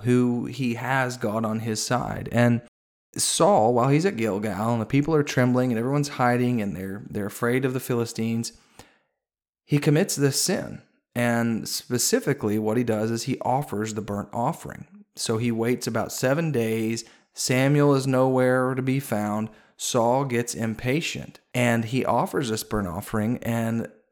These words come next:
First Samuel chapter thirteen, verse nine records this and following. Immediately after offering the burnt offering, Samuel comes and greets King Saul,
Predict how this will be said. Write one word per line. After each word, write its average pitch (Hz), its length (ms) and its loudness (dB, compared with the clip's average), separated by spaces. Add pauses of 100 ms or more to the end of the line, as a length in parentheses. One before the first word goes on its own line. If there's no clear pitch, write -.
First 135 340 -2
Samuel 131 360 0
chapter 117 220 -2
thirteen, 123 320 -2
verse 117 200 -2
nine 117 180 0
records 127 400 -2
this 107 240 -2
and 98 160 -10
following. 113 540 -2
Immediately 139 1000 2 (120)
after 113 400 -2
offering 123 300 -2
the 110 40 -4
burnt 98 200 -4
offering, 113 480 -4 (420)
Samuel 147 500 0
comes 113 380 -2
and 117 100 0
greets 104 280 -4
King 113 340 2
Saul, - 580 0